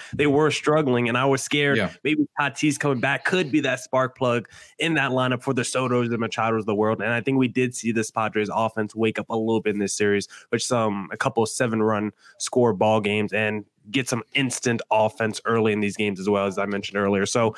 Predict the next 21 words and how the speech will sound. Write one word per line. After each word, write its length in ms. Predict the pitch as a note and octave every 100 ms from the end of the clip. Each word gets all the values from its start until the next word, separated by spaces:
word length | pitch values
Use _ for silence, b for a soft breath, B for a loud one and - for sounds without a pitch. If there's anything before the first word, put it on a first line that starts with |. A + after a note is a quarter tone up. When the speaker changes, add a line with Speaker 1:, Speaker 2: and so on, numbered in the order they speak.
| B B B B
Speaker 1:
I'm 120 | F#3+
a 40 | B3+
little 180 | C#4 D4+
bit 180 | D#4+
scared 380 | - - B3+ B3
of 80 | A#3+
what 160 | A#3 A3+
it 60 |
could 80 | A3
mean 120 | G#3+
for 60 | G#3+
the 80 | F#3+
rest 180 | F#3
of 60 | F3+
the 40 |
season. 260 | D#3+ D#3 D3
I 20 |
mean, 180 | C#3+ C3+
of 120 | B2
course, 260 | - D3+ C#3
I 320 | A#2+ C3 A#2+